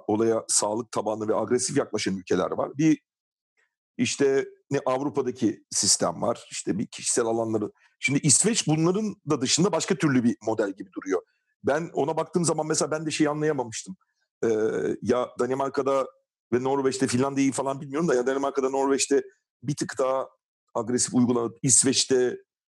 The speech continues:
bunun böyle uygulanmaması aslında bunun bölgesel değil de ülkenin, her ülkenin spesifik kültürüyle de,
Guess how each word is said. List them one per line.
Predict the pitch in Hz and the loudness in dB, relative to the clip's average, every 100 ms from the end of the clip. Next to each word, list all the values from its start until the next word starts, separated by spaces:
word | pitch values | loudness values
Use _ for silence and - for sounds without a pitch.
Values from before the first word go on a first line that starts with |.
| _ | _
bunun | 117 135 | -4 2
böyle | 135 135 | 4 4
uygulanmaması | 131 131 139 143 123 117 - | 4 4 2 0 -2 0 0
aslında | 143 - 147 | 2 2 2
bunun | 147 151 - _ | -2 -6 -6 _
bölgesel | 110 127 135 - 147 147 | 0 2 2 2 0 0
değil | 233 | 0
de | 202 123 - _ _ _ _ | 0 0 -4 _ _ _ _
ülkenin, | 117 113 147 160 156 _ _ _ _ | -2 0 0 -2 -4 _ _ _ _
her | 123 156 | -4 -4
ülkenin | 151 120 127 127 - | -4 -2 0 0 -4
spesifik | - - - 147 185 180 | -2 0 2 2 2 -2
kültürüyle | - 123 143 156 147 123 | -4 -2 0 2 4 2
de, | 113 95 | 0 -4